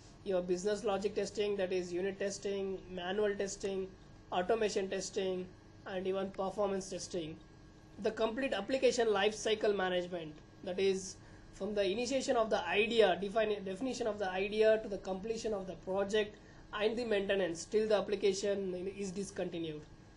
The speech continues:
So the complete thing can be done using Visual Studio A L M. And the Team Foundation Server provides these core features, that is the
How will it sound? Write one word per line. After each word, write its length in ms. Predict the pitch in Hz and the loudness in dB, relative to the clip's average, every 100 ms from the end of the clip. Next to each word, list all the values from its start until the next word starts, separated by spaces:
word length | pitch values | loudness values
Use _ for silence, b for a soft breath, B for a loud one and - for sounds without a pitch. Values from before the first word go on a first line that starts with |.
| - - - | -20 -20 -10
So 120 | 190 | -6
the 100 | 196 | -4
complete 500 | 202 202 240 233 - | -4 -2 0 -2 2
thing 240 | - 226 | 2 2
can 240 | 208 208 226 | 0 -2 0
be 260 | 247 240 - - - - - - - 190 | -2 -4 -8 -20 -20 -20 -20 -20 -14 -2
done 320 | 190 196 202 190 | 2 2 2 0
using 580 | 208 202 220 214 196 | 0 0 2 2 0
Visual 360 | 190 196 208 202 | -2 2 4 2
Studio 640 | - 214 196 202 196 196 - - - - - - | 0 -2 0 2 4 2 -4 -12 -20 -20 -14 0
A 200 | 202 185 | 4 4
L 120 | 170 | 2
M. 160 | 151 165 - - - - - - - - - - - - | -2 -10 -16 -20 -20 -20 -20 -20 -20 -20 -20 -20 -16 -4
And 260 | 196 202 | 0 2
the 60 | 196 | 2
Team 260 | 202 220 220 | 2 0 2
Foundation 420 | 214 208 226 208 | 2 2 0 -4
Server 600 | - 220 214 202 196 196 - - - - | 4 6 6 6 4 2 -6 -20 -20 -4
provides 720 | 202 196 202 196 190 - - - - - - - - - 190 | 2 6 6 6 2 -2 -6 -12 -20 -20 -20 -20 -20 -16 -8
these 240 | 214 208 - | -4 -4 -4
core 300 | - 233 233 | 6 8 8
features, 720 | 233 190 196 196 214 - - - | 2 -6 -2 0 -2 -6 -10 -8
that 180 | 175 180 | -6 -4
is 180 | 180 | -4
the 300 | 180 180 170 | -4 -4 -4